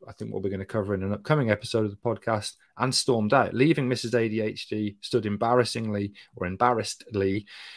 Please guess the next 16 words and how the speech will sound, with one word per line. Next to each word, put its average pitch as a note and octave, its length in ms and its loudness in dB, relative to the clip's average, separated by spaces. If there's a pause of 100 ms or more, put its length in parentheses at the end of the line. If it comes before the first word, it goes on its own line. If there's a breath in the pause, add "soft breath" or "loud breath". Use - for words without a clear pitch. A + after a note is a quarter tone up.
(260 loud breath)
at - 140 -2
the - 60 -12
counter. A2 520 -2 (420 soft breath)
And B2+ 140 0
obviously C#3+ 400 2
then, B2 200 2
Alex, G#2 420 0
I C#3+ 120 4
could - 160 -8
never B2+ 240 2
go A#2+ 140 4
back A#2+ 200 0
to A#2 100 -4
Metro B2 320 -2
Bank B2 440 0 (680 soft breath)
because, G#2+ 540 2